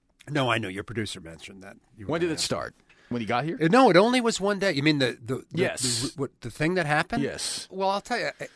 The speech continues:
Speaker 1: Uh, I don't remember, uh,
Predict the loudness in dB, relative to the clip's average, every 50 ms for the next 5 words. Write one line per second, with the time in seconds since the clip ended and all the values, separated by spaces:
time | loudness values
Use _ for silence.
0 | _ -20 _ -20 -20 -20 -20 _ _ _ _ -20 _ _ _ -6 -2 0 2 2
1 | 2 2 2 2 2 2 2 -2 -4 -4 -4 -4 -2 -2 -4 -4 -6 _ _ _
2 | _ _ _ _ -6 -4 -2 -2 -4 -6